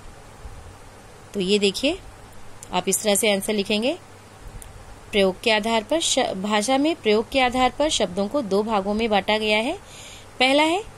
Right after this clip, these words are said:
सामान्य शब्द, दूसरा है तकनीकी शब्द। तो सामान्य शब्द क्या है उसके बारे में बताएंगे और उदाहरण भी देंगे, और तकनीकी शब्द क्या है उसके बारे में भी बताएंगे और उदाहरण भी देंगे।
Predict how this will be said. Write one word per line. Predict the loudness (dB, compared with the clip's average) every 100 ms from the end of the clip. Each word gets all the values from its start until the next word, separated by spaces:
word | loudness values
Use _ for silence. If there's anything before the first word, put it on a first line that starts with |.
| -6
सामान्य | 0 2 2 0 0 0
शब्द, | 0 -2 -2 -4 -8 -18 -16 -6
दूसरा | -2 0 2 2
है | 2 -2 -2
तकनीकी | -2 0 -2 -2 -2
शब्द। | 0 0 -2 -6 -6 -14 -18 -18 -18 -16 -2
तो | 0
सामान्य | 2 2 2 2 2
शब्द | 0 0 0
क्या | 2 2
है | 2 -2 -10 -20 -20 -20 -20 -10 -6
उसके | 0 2
बारे | 2 2
में | 0
बताएंगे | 0 2 2 2 0 2
और | 2 2
उदाहरण | 0 0 0 -2
भी | -2 0
देंगे, | 2 0 -2 -4 -16 -16 -16 -18 -14 -2
और | 0 2 -2
तकनीकी | -2 0 2 2
शब्द | 2 2 0 2
क्या | 2
है | 2 -2 -8 -10
उसके | -6 -2
बारे | 0 0 0
में | -2
भी | -4
बताएंगे | 0 0 0 -2
और | 0 -2 -2 -4
उदाहरण | -4 -4 -2 -4
भी | -4 -4
देंगे। | -2 -2 0 0